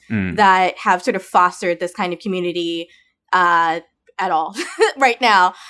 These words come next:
Speaker 2: Like,
Speaker 1: Yeah.
Speaker 2: the arcades are closing. Some of them are losing money and losing their leases. But, you know, if you think about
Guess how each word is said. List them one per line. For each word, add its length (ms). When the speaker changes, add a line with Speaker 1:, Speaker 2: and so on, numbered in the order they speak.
Speaker 2:
Like, 120
Speaker 1:
Yeah. 140
Speaker 2:
the 60
arcades 380
are 80
closing. 480
Some 240
of 140
them 480
are 540
losing 280
money 220
and 140
losing 220
their 100
leases. 560
But, 500
you 140
know, 120
if 120
you 80
think 200
about 440